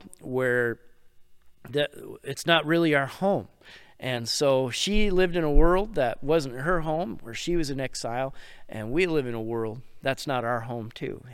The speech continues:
And so we're gonna talk about some of the similarities and differences, and we're gonna,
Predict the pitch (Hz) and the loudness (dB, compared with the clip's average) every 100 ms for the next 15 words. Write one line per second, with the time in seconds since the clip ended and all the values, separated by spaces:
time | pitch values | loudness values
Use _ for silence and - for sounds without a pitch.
0 | - 120 - 143 156 156 - 139 143 143 | -10 -8 -6 -4 -4 -4 -2 -4 -4 -4
1 | 131 127 143 131 117 - 147 123 117 127 | -4 -4 -8 -8 -10 -8 -6 -6 -4 -4
2 | 147 - 151 143 107 127 - 147 - 160 | -4 -4 -4 -4 -4 -4 -4 -8 -6 -6
3 | 143 120 131 156 151 123 | -6 -4 -2 0 0 -2